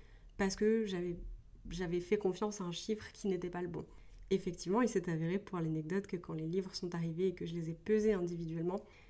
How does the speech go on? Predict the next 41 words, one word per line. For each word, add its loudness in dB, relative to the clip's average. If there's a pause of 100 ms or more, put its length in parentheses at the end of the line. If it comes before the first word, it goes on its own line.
(200)
que 2
le 4
livre 2
ne 0
faisait -2
pas -2
du -4
tout -10
six -10
cent -8
vingt -4
grammes. -4 (160)
Aucun 2
des 0
exemplaires -4
ne -2
fait -8
six -8
cent -8
vingt -4
grammes. -4
Le -4
brochet -6
pèse -6 (200)
cinq -2
cent -4
vingt -4
et 0
le -4
relié 0
pèse -6
six -8
cent -6
soixante-dix -8
ou -6
six -8
cent -8
quatre-vingts -8
grammes, -6
je -6
crois. -10